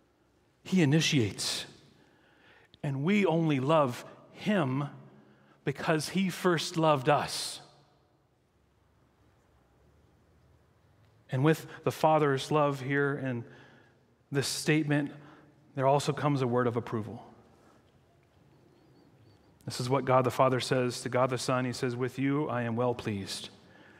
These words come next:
Jesus' very existence brought approval, but not only that, his obedience by submitting to baptism. Because here, Jesus is choosing to take part of sinful humanity. He was agreeing to carry out the great task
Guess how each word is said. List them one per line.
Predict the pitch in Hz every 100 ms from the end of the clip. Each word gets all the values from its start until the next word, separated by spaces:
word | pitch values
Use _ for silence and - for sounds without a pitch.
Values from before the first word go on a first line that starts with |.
| - - - - -
Jesus' | 135 151 131 - - - 120
very | 123 147 156 151 131
existence | 123 135 147 - 143 143
brought | 135 127
approval, | 117 - 156 147 147
but | 131
not | 127 131
only | 123 123
that, | 143 151 147 - -
his | 143 127
obedience | 120 139 156 156 147 -
by | 120
submitting | 110 - 131 143 151 143
to | 131
baptism. | 120 107 110 98 110 - - _ _ _ _ _ _ _ -
Because | 139 131
here, | 156 165 131
Jesus | 127 156 147 123
is | 139 120 - -
choosing | - - 190 175 143
to | 131
take | 151 147
part | - - 165 147
of | 127 - - -
sinful | - - 190 180 - 151
humanity. | 120 131 135 147 113
He | 107 151
was | 147
agreeing | 139 147 170 175
to | 139 131
carry | - 165 156
out | 147 139
the |
great | 131 143 143
task | - 170 139 123 -